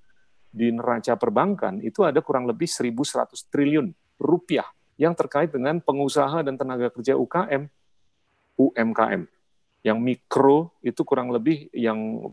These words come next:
apa, pinjamannya di bank tuh lima juta ke bawah, itu banyak sekali yang udah kesulitan. Yang jualan ayam goreng kek, jualan gudeg kek, jualan kain atau apa, udah kesulitan.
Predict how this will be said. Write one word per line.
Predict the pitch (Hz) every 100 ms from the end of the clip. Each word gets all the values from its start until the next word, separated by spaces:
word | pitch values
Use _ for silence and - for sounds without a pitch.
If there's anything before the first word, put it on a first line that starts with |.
| -
apa, | 107 143
pinjamannya | - 113 104 - 101 101 104 104
di | 101
bank | 92 113
tuh | 113
lima | 107 104
juta | 98 98 107
ke | 101
bawah, | 139 135 113 - - _ _
itu | - - 220 190 -
banyak | 120 113 117 - -
sekali | - - 180 247
yang | 208
udah | 139 120 -
kesulitan. | - - 180 190 - 147 131 _ _ _
Yang | - 104 107
jualan | 98 98 95 95 95 - 98
ayam | 90 - 190
goreng | 139 151 151 165 170 165
kek, | 185 -
jualan | 104 95 98
gudeg | 101 151 160 156 -
kek, | - 190
jualan | 120 107 98 101
kain | 151 165 180 190
atau | 156 123
apa, | 123 190
udah | 202 143 127
kesulitan. | - - 160 180 - 139